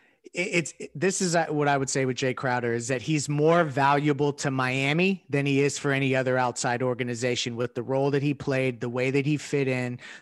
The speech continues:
the way that he was embraced by the team, and, and just kind of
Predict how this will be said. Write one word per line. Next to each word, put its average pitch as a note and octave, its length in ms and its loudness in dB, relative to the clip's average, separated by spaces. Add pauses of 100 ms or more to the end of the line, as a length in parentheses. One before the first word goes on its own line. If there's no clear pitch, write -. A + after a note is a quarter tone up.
the C3+ 80 0
way B2+ 240 0
that C3+ 120 2
he C3+ 140 -4
was B2+ 180 -2
embraced C3 520 -2
by B2+ 140 0
the A#2+ 100 -8
team, C3+ 360 -2
and, B2 220 -4
and B2+ 240 -6
just C#3+ 240 -4
kind D3 260 0
of B2+ 140 -2